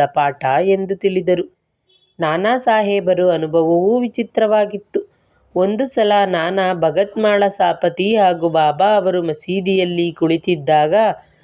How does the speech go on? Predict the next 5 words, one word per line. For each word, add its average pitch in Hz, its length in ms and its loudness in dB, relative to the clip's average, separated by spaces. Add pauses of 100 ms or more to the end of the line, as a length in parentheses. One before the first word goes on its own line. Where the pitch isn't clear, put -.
(260)
ಬಿಜಾಪುರದಿಂದ 185 960 0
ಮುಸಲ್ಮಾನ 190 720 0 (140)
ಭಕ್ತನೊಬ್ಬನು 156 920 -2
ತನ್ನ 151 300 -2
ಪತ್ನಿಯೊಂದಿಗೆ 185 1040 -2